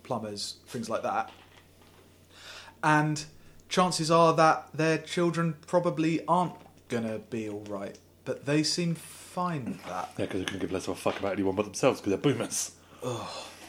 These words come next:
Speaker 2: That's what it comes back down to. It's like that Momentum advert that a load of peop-, a load of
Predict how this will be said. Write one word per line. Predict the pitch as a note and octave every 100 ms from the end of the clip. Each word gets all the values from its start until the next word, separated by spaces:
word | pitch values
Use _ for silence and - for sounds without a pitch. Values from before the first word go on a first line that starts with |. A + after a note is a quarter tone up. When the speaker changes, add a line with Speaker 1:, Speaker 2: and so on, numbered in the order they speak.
| - -
Speaker 2:
That's | C3
what | B2+
it | C3
comes | A2 G2+
back | A#2+ A2
down | - A2
to. | G2+ G2 G#2+ - - C#3+ - F#3 -
It's | - -
like | B2+
that | C3+ B2+
Momentum | B2+ C3+ B2 G#2+
advert | F#2+ - G2
that | G2 A2
a | G#2+
load | A2 G#2
of |
peop-, | G#2+ G#2+
a | A#2+
load | A#2+
of | A2